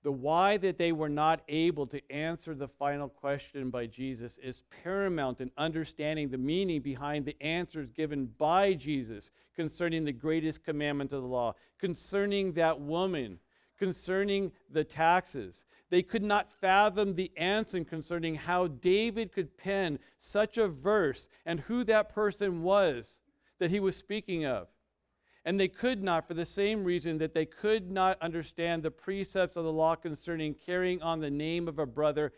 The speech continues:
after he dies. David was writing of things that he probably didn't fully comprehend at that moment.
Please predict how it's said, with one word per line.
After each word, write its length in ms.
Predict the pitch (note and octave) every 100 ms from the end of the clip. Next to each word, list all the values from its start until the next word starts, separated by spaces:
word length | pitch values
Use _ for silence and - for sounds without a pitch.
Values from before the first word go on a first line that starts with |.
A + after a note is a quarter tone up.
| _ _ -
after 380 | D#3+ D#3 -
he 100 | D#3
dies. 640 | C3+ C#3+ C#3+ A#2+ G2+ - _ _ _ _ _ _ _ _ _ _ _ -
David 360 | G#3 A3+ A#3+
was 200 | G3 F#3+
writing 440 | D3 D#3+ F3 F#3+ F#3+
of 120 | E3+
things 340 | F3 F3 F3+
that 80 | E3
he 80 | D#3
probably 480 | D#3 - F3 F3 F3
didn't 300 | E3 E3 D#3
fully 340 | - E3+ E3
comprehend 800 | D#3 D#3 D#3+ D#3+ D#3+ C#3 D#3+ E3
at 100 | D#3
that 240 | D3 C3+
moment. 380 | B2+ B2 A2+ F#2+